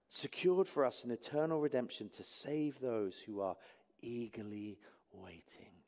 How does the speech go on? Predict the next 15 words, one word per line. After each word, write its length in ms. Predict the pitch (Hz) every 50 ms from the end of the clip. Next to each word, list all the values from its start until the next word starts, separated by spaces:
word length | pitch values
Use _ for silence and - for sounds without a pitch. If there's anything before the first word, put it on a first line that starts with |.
| _ _ _ _ _ _ _ _ _ _ _ _ _ _ _ _ _ _ _ _ _ _ _ _ _ _ _ _ _ _ _ _ _ _ _ _ _ _ _ _ _ _ _ _ _ _ _ _ _ _ _ _ _ _ -
All 240 | - 131 151 160 156
the 100 | 165 151
hopes 340 | 147 156 147 143 - -
of 80 | 135 127
the 80 | - 107
psalmist, 720 | - - 117 104 101 95 95 90 - - - - - - - _ _ _ _ _ _ _ _ _ _ _ _ _ _ _ _ _ _ _ _ _ _ _ _ -
all 340 | - 135 147 165 160 170
the 140 | 160 151 160
hopes 480 | - - 147 151 143 - - - - 131
of, 80 | 117 - - - _ _ _ -
that 120 | - -
you 280 | 113 110 127 143 147 147
and 100 | 135 135
I 160 | 131 131 123
have 400 | 120 - - 104 107 104 - -